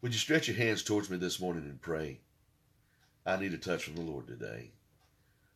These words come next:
Father God, I seek your face. I seek your divine touch.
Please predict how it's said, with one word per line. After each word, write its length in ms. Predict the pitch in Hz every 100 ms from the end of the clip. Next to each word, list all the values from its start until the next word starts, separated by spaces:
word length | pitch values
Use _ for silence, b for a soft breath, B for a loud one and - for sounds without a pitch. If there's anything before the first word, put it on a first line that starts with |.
| _
Father 220 | - 107
God, 240 | 98 107 107
I 100 | 92
seek 320 | - 104 101
your 100 | 92
face. 460 | 82 80 73 67 85
I 80 |
seek 260 | 82 120 120
your 100 | 107
divine 360 | 98 90 90 85
touch. 460 | 71 60 - -